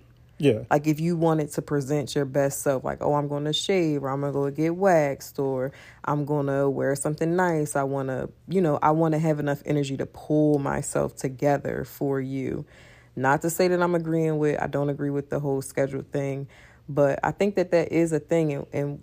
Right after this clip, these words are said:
Speaker 2: and it resonated with me so deeply because, like, we're still young. And so the gist of my, I would say, yeah, the, the majority of, like, my sexual experiences are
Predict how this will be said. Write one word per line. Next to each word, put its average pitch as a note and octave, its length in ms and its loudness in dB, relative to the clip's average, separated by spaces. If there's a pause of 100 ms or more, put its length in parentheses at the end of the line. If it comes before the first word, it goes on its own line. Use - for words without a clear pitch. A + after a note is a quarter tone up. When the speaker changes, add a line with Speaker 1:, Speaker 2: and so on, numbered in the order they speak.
Speaker 2:
and C#3+ 280 -2 (140)
it D3 200 4
resonated D3+ 580 2
with C#3+ 180 -4
me C3+ 400 -4 (760)
so D3 280 2
deeply C#3+ 480 -2
because, C#3 760 -4 (440)
like, D#3 100 4
we're F3+ 180 0
still D#3+ 300 -2
young. B2+ 440 -6 (540)
And D3+ 160 0
so D3+ 540 -2
the D3+ 80 -2
gist D3 340 -6
of D#3 200 -4
my, C#3 720 -4 (1300)
I E3+ 60 -6
would E3+ 100 -2
say, D#3+ 160 0
yeah, D3+ 240 0
the, C#3+ 260 0
the D3+ 120 -6
majority D#3 640 0
of, C#3+ 300 -4
like, C#3 180 -2
my C#3+ 160 -2
sexual C#3+ 460 -4
experiences D3 920 -2
are C3+ 460 -2